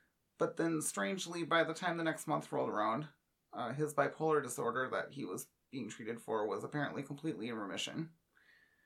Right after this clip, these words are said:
And his med-, medications were lessened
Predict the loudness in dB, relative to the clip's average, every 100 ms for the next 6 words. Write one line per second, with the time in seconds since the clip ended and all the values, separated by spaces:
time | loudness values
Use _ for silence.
0 | _ _ -6 -4 -4 -6 -4 -4 -4 -6
1 | -4 -2 -4 -4 -6 -6 -8 -8 -8 -4
2 | -4 -4 -6